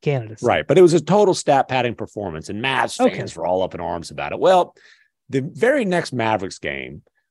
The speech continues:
Speaker 2: Luka played
Speaker 1: <laughs>
Speaker 2: thirty-nine minutes against a Pelicans team that didn't have Zion, Brandon Ingram, uh, C J McCollum, Larry Nance. I mean, who, I don't know. I, I, go on down the list.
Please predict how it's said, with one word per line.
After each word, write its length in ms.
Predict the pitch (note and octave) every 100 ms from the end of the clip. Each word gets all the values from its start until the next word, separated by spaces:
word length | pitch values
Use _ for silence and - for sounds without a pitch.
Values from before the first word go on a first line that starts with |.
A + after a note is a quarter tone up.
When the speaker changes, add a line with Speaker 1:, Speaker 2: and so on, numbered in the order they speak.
| _
Speaker 2:
Luka 400 | A2+ F3+ A3 F3+
played 420 | D#3 - C#3 C3
Speaker 1:
<laughs> 80 | E3
Speaker 2:
thirty-nine 640 | - F3 F#3 F#3 D3+ C3+ A2+
minutes 380 | A2 G2+ F#2
against 460 | - A2 B2+ B2 -
a 180 | A#2+ A2 - -
Pelicans 460 | C#3 D#3+ D#3+ B2 -
team 400 | B2 A#2 A2+ G2+
that 340 | G2+ F#2 - _ -
didn't 180 | C#3
have 160 | B2 A2+
Zion, 580 | F#2+ A#2 C#3+ D#3+ E3 D#3
Brandon 420 | D#2+ A#2 D3 D3
Ingram, 580 | C#3 C#3 C#3 C#3 C3+ C3+ _ _ _
uh, 160 | F#2 F2+
C 260 | - D3+
J 160 | C#3 C#3
McCollum, 680 | C3 - B2+ B2 B2+ B2+
Larry 360 | G#2 B2 D3 C#3
Nance. 540 | B2+ A#2+ C3 B2+ B2+
I 220 | - F#2 F2
mean, 140 | E2+
who, 240 | - C3+ F#3
I 100 | D3
don't 140 | B2+
know. 260 | F#2 E2+ F#2
I, 60 | G#2
I, 320 | G2 C2+ F#2 _ - _ - - _ -
go 160 | D#3 D#3+
on 160 | C#3
down 240 | B2 A#2 G#2
the 80 |
list. 420 | F2+ E2+ D2 -